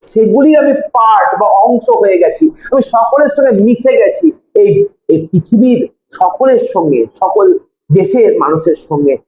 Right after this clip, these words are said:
আমি একাকার হয়ে গেছি, মিশে গেছি। Yet, যদিও all এই এক্সপেরিয়েন্স, এই যে অভিজ্ঞতা,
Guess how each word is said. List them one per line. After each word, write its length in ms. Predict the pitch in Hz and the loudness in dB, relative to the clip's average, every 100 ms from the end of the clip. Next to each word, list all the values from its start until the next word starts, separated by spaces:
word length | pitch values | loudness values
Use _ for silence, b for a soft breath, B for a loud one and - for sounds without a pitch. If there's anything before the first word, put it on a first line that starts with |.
| _ | _
আমি 160 | 147 151 151 - | -2 0 0 -2
একাকার 540 | - 226 220 220 - 143 | -2 -2 -2 0 0 0
হয়ে 120 | 131 | -2
গেছি, 220 | - 147 | -2 -2
মিশে 320 | 170 185 175 | 0 0 0
গেছি। 320 | 139 - - - _ _ _ _ _ _ _ _ _ _ _ | 0 -2 -8 -20 _ _ _ _ _ _ _ _ _ _ _
Yet, 420 | 294 294 330 320 B B - | 2 2 0 -2 B B -4
যদিও 680 | 180 311 277 180 - - - - | 0 2 2 2 0 -4 -6 -2
all 320 | 226 285 285 | 0 0 0
এই 360 | 247 233 233 185 | 0 0 0 -2
এক্সপেরিয়েন্স, 800 | - - 220 311 294 285 277 - - | -6 -6 -2 2 2 2 0 -2 -2
এই 240 | 294 302 | 0 2
যে 140 | 220 - | 2 2
অভিজ্ঞতা, 1000 | 202 180 160 - 139 - - 123 - | 2 0 0 0 -2 0 0 0 -4